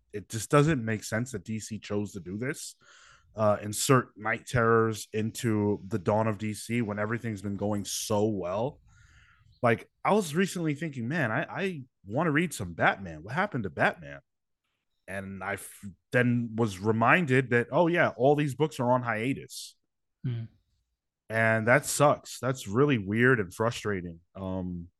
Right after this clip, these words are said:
Speaker 1: and, and for this to be what they're on hiatus for, this is, I've never read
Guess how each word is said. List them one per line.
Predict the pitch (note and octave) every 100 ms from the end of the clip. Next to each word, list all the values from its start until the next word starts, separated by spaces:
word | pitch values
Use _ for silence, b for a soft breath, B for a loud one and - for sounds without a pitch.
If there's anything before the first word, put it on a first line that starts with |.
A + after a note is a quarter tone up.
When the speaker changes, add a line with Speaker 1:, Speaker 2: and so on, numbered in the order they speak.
| _ _ _ _ _ _ _ _ _ _ _ _ _ -
Speaker 1:
and, | C#3+ C3+ C3+
and | C#3 C3
for | - C3
this | G2+ B2 F3 - -
to | D3+
be | C#3 E3
what | B2+ B2+
they're | B2+
on | C3
hiatus | C3 A2 A2 A#2+ G#2+
for, | - G#2 B2 D3+ C#3
this | B2 D3
is, | F3+ -
I've | D3 F3
never | F3 G3+ G3+
read | D3+ F#3+ D3